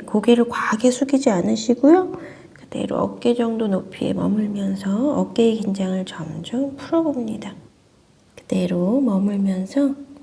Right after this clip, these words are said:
복식 호흡을 합니다. 마시며 풍선처럼 배를 부풀렸다가 내쉬며 배가 안으로 깊숙이 들어가도록.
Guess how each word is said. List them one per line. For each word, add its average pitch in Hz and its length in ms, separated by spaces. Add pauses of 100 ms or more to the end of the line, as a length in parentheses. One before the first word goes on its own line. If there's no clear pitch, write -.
(380)
복식 - 500
호흡을 214 340
합니다. 170 380
마시며 185 580
풍선처럼 311 680
배를 180 300
부풀렸다가 202 1120 (1900)
내쉬며 226 440
배가 202 280
안으로 262 800 (200)
깊숙이 220 800
들어가도록. 196 760